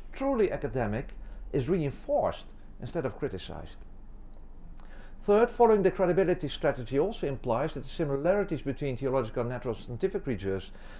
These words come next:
are highlighted, whereas the differences are largely obscured from view. These differences, however, may precisely belong to the defining characteristics of what theology is all about. For example,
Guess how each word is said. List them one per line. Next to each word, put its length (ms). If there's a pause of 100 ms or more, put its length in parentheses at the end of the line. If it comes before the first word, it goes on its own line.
(120)
are 120
highlighted, 680 (300)
whereas 180
the 80
differences 800
are 140
largely 420
obscured 480
from 220
view. 360 (560)
These 180
differences, 580
however, 340
may 160
precisely 540
belong 260
to 100
the 100
defining 480
characteristics 720
of 80
what 140
theology 380
is 100
all 140
about. 380 (880)
For 80
example, 640